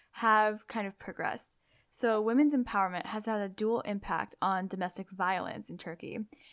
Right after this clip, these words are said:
as more and more women who achieve economic independence are exercising their rights and refusing to stay in abusive marriages or relationships. I think we kind of saw this trend in the nineteen twenties in America,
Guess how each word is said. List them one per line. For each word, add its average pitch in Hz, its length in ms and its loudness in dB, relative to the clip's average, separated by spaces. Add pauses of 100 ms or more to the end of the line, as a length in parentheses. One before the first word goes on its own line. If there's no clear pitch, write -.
(120)
as 208 240 2
more 208 180 0
and 247 80 4
more 277 140 6
women 196 400 -2
who 190 160 -6
achieve 220 340 -6
economic 185 460 -4
independence 208 760 -6 (300)
are - 220 -2
exercising 233 540 0
their 196 140 -2
rights 185 440 -2
and 202 160 -4
refusing 214 380 -4
to 220 100 -6
stay 185 240 -6
in 185 80 -8
abusive 180 380 -8
marriages 165 500 -6
or 175 80 -6
relationships. - 840 -10 (1400)
I 233 100 2
think 339 320 -4
we 240 160 -2
kind 233 200 -4
of 240 100 -2
saw 190 240 0
this 202 200 -6
trend 196 480 -6
in 190 220 -8
the 185 80 -8
nineteen 185 300 -6
twenties 190 420 -6
in 185 100 -8
America, 175 600 -6